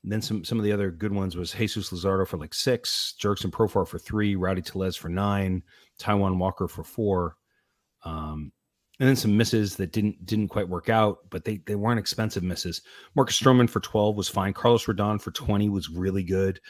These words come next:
Edwin Diaz for twenty-one was really good. Um, but it was the pickups. I was able to pick up Daniel Bard in the first week, um, for, like, forty-four dollars out of a thousand, and Spencer Strider picked up in April. Um,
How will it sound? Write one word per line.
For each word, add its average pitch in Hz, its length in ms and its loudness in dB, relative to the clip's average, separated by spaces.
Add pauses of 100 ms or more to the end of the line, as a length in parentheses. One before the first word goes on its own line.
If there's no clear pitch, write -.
(240)
Edwin 104 280 4
Diaz 101 280 2
for - 120 -6
twenty-one 95 760 0
was 80 180 -6
really 90 380 0
good. 95 540 2 (560)
Um, 87 320 -6
but 113 100 2
it 120 60 2
was 110 80 0
the 101 80 2
pickups. 95 420 0
I 95 40 2
was 95 120 2
able 131 140 2
to 127 80 2
pick - 160 -2
up 101 100 0
Daniel 104 300 2
Bard 90 280 2
in 95 80 0
the 90 60 -2
first 92 300 -4
week, 85 320 -8 (600)
um, 78 320 -8 (760)
for, 85 180 -8
like, 78 160 -8
forty-four 101 400 2
dollars 85 280 -2
out 82 120 -4
of 76 60 -8
a 78 40 -10
thousand, 82 460 -6 (560)
and 87 500 -2
Spencer 101 360 0
Strider 92 480 2
picked - 260 -4
up 104 160 -2 (160)
in 92 200 -4
April. 123 420 4 (1700)
Um, 85 420 -4